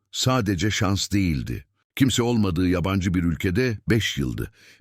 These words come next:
Beş yıl öğrenme, mücadele, fedakarlık. O tamircinin asla yaşamaya cesaret edemediği beş yıl. Tokyo'ya uçuş tuhaf bir deneyimdi. Emre üç yıldır Japonya'da olmamıştı.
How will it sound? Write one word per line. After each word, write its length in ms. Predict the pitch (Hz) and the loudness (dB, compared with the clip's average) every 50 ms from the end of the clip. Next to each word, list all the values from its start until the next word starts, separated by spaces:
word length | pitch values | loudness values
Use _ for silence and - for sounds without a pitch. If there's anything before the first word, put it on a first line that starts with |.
| _ - | _ 0
Beş 260 | 127 127 - - - | 2 2 0 0 0
yıl 140 | 98 92 87 | 0 0 2
öğrenme, 520 | 82 80 78 78 78 73 71 73 82 85 | 2 0 0 0 0 0 0 0 0 0
mücadele, 880 | 76 73 87 87 76 92 92 85 82 65 80 78 78 80 87 92 95 92 - | 0 0 0 0 2 0 0 0 -2 -2 -2 -2 0 0 0 -2 -2 -4 -4
fedakarlık. 960 | - 98 92 76 87 80 78 78 - 87 73 71 67 67 67 - - - _ _ _ - - - _ - | -2 -2 0 0 0 -2 -4 -4 -4 -4 -4 -2 -2 -2 -4 -6 -8 -14 _ _ _ -20 -20 -20 _ -4
O 160 | 113 123 - | -4 -2 0
tamircinin 840 | 120 120 110 107 101 104 98 80 67 90 101 110 117 117 120 120 113 - _ _ - | 0 0 2 2 2 2 0 0 0 2 2 4 4 4 2 2 0 -4 _ _ 0
asla 680 | 123 139 127 - - - - 87 87 87 85 82 78 76 | 0 2 2 0 -2 -2 0 0 0 0 0 -2 -2 -2
yaşamaya 600 | 73 80 87 87 - 98 87 87 87 87 85 82 | 0 0 0 0 0 0 0 0 0 0 -2 -2
cesaret 560 | 78 92 90 - - 101 90 90 92 82 - 92 | -2 -2 -2 -2 0 -2 0 0 -2 -2 -2 -2
edemediği 680 | 82 76 95 87 82 76 65 78 92 107 95 67 - | 0 0 0 0 0 -2 -2 -2 0 0 0 0 0
beş 300 | 98 92 - - - - | 0 0 0 -2 -4 -4
yıl. 200 | 69 62 57 52 - _ _ _ _ _ _ _ _ _ _ _ _ | -6 -6 -6 -10 -14 _ _ _ _ _ _ _ _ _ _ _ _
Tokyo'ya 460 | - 135 139 135 - 120 113 117 117 117 - | 0 0 0 2 0 0 2 2 0 0 0
uçuş 440 | - 120 - - - 135 - - - - | 0 0 0 0 0 0 0 -2 -4 -2
tuhaf 380 | 104 87 98 107 104 - - | -2 0 0 0 -2 -2 -4
bir 120 | 82 73 64 | -4 -2 -2
deneyimdi. 580 | 69 67 65 65 64 60 60 57 57 57 - - _ _ _ - - - _ _ - | -2 -2 -2 -2 -2 -2 -2 -4 -4 -6 -8 -12 _ _ _ -20 -20 -20 _ _ 2
Emre 300 | 117 135 135 123 139 139 | 2 4 4 2 2 0
üç 340 | - - 160 143 - - | 0 0 -2 -2 0 0
yıldır 260 | 120 110 87 80 107 92 | 0 2 2 2 0 0
Japonya'da 580 | 73 95 98 - - 110 110 101 92 80 101 | 0 -2 -2 0 0 0 2 2 2 0 0
olmamıştı. 720 | 90 95 113 107 85 69 58 55 53 - - - 62 - | 0 2 2 0 0 -2 -2 -4 -6 -8 -8 -8 -8 -8